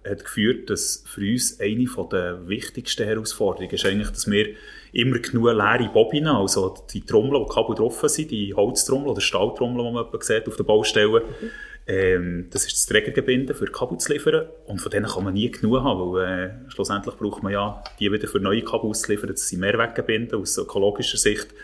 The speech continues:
Speaker 1: äh, scheisst man die nicht noch einmal brauchen fort, sondern die kann man mehrmals brauchen. Und, äh,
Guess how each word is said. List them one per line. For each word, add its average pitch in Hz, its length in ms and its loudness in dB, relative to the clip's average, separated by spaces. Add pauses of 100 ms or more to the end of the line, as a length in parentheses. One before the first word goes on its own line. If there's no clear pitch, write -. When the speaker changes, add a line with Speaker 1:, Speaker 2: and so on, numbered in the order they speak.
(460)
Speaker 1:
äh, 92 120 -2
scheisst - 240 -4
man 95 80 -2
die 101 120 0
nicht 98 120 0
noch - 140 -2
einmal 98 260 2
brauchen 107 240 -2
fort, 180 220 -2
sondern 92 200 -2
die 90 60 -10
kann 92 140 -4
man 87 100 -2
mehrmals 101 320 -2
brauchen. 90 300 -4 (600)
Und, 101 280 -2
äh, 92 260 4